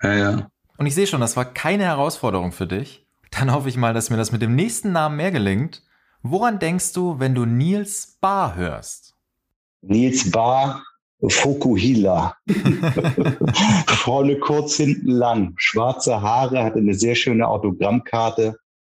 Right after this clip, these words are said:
Speaker 1: Ähm, hatte, glaub ich, relativ schlimmen Spitznamen, den ich jetzt nicht verraten werde. War Torwart beim Hamburger Sportverein.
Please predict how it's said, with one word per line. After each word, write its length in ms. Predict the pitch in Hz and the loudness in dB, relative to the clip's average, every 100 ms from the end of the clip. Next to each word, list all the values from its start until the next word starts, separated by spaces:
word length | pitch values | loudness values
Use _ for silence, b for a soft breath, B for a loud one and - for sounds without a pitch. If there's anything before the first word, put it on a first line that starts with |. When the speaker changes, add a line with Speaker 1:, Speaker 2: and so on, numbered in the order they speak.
| _ | _
Speaker 1:
Ähm, 500 | - 98 95 92 92 | 0 2 2 0 -2
hatte, 240 | 104 104 107 95 | -4 0 0 0
glaub 220 | 101 107 | 0 -2
ich, 180 | 104 - | -2 0
relativ 580 | 107 117 - 110 107 - - _ | 0 0 0 -2 -2 -10 -18 _
schlimmen 540 | - 110 120 131 123 | -2 0 4 2 2
Spitznamen, 760 | - - 120 - 107 107 107 107 - _ _ | -2 -2 -4 -2 0 2 0 -2 -8 _ _
den 140 | 104 | 0
ich 120 | 98 | 2
jetzt 220 | 101 92 - | 0 -2 0
nicht 280 | 101 98 | 0 -2
verraten 580 | - 95 90 95 92 92 | -4 -2 0 0 0 2
werde. 480 | 87 87 85 85 87 _ _ _ _ - | 2 2 0 -2 -4 _ _ _ _ -2
War 320 | 92 90 90 | 0 0 -2
Torwart 460 | - 117 107 95 | -2 0 0 0
beim 180 | 90 82 | 0 2
Hamburger 280 | 90 90 87 | 2 2 0
Sportverein. 720 | - 82 82 - 78 76 73 | -2 -2 -4 -2 -2 -2 -4